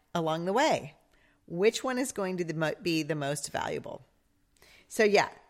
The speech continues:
positive feedback is great, but it doesn't always help us make our art better, meaning it can actually hinder us in reaching our goals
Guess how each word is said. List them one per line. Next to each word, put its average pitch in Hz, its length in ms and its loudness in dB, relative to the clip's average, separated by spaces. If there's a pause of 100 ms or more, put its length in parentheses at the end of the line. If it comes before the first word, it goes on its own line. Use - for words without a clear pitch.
(540)
positive 196 480 0
feedback 214 440 0
is 196 120 0
great, - 480 -2 (540)
but 147 180 2
it - 300 -8
doesn't 175 420 0
always 165 360 -2
help - 280 -4
us 131 340 -4
make 135 420 -8
our 143 280 -4
art - 280 -8 (240)
better, 139 580 -6 (560)
meaning 175 420 -2
it 170 140 -2
can 175 240 -6
actually 147 320 -6
hinder 185 480 -4
us - 400 -6
in 151 160 -6
reaching 147 380 -6
our 135 120 -6
goals 202 600 2